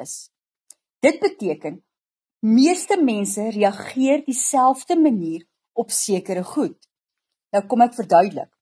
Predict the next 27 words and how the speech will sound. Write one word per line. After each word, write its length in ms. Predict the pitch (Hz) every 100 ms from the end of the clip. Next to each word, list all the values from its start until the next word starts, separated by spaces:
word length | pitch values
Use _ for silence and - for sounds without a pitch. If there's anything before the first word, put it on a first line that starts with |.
| _ _ _ _ _
Ons 240 | - 320 370
is 140 | -
geneig 400 | 370 247 180 214
om 160 | 233 196
baie 320 | 151 156 247
keer 300 | 262 196 190
op 160 | 202 -
'n 80 | 370 233
emosionele 640 | 214 214 247 190 165 214
kant 300 | - 208 196
te 100 | 170 147
werk, 400 | 151 143 - _ _ -
want 480 | 156 175 180 285 - _ _ _ _ _ _
daar 220 | - 226 233
is 160 | -
sekere 420 | - 269 370 427 -
kernwaardes 840 | 208 208 226 165 143 147 190 262 - _ -
wat 140 | 220 294
jou 80 | -
outomaties 840 | 254 262 277 208 180 185 190 277
op 160 | - -
sekere 420 | - 240 214 240
maniere 400 | 214 196 165 180
gaan 260 | 185 196 180
laat 220 | 170 165
rege-, 340 | 156 - 170 165
reageer. 680 | 180 160 165 - 170 143